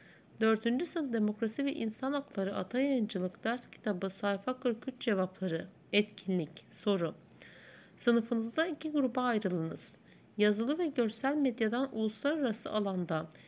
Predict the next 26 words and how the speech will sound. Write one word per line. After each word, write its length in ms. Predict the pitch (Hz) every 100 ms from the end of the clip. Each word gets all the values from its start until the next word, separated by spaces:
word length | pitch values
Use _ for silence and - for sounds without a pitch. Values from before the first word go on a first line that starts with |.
| -
insan 380 | 220 214 - 285
hak 280 | 285 311 -
ve 40 |
özgürlükleriyle 880 | 277 214 214 - 208 220 240 277 294
ilgili 580 | - 202 180 175 165 165 - - - -
gelişmişleri 840 | 208 214 214 226 214 214 208 269
bir 100 | 294
hafta 400 | 285 254 - 247
boyunca 340 | 240 262 262 247
takip 420 | 214 202 233 214
ediniz. 520 | 165 156 151 - - - - - - - - -
Birinci 400 | 220 226 233 339
grup, 340 | - 254 214 - - -
olumlu 420 | 208 214 240 302
gelişmelerin 760 | 311 262 247 220 214 196 226 262 - -
toplumlara 520 | 208 - 214 214 269
ne 140 | 302
gibi 240 | 285 233 247
etkileri 480 | 214 - 202 214
olduğunu, 640 | 254 226 185 180 165 160 160 - - - -
ikinci 440 | 214 - 226 226
grup 380 | 311 302 311 -
ise 380 | 214 - 160 156 - - -
olumsuz 560 | 214 220 214 - 330 -
gelişmelerin 640 | 269 226 - 208 214 285
sonuçlarını 720 | - 226 214 - 190 180 180